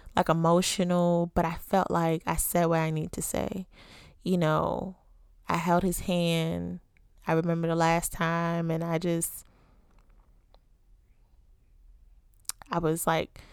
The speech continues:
scared to say something, but I thought it.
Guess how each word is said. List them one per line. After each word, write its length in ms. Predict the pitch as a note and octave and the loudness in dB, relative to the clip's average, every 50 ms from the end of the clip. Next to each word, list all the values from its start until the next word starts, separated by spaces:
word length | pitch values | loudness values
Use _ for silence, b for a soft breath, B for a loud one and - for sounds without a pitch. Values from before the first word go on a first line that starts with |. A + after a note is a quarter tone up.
| B B B B B | B B B B B
scared 400 | - - - - A3 A3 A#3 - | -4 -2 2 4 6 6 4 4
to 80 | F#3+ F#3 | 0 -2
say 280 | - - F#3 F#3 F#3 | 0 2 2 2 2
something, 640 | F#3+ - - - - F3 F3+ - - - - - F3 | 0 -2 -2 -4 -4 -6 -6 -8 -8 -6 -6 -2 0
but 120 | F3+ E3+ | 0 0
I 140 | F3 F3 - - _ | 0 0 -4 -4 _
thought 320 | - E3 - - - - - | 2 2 2 2 0 -4 -6
it. 160 | - - | -8 -10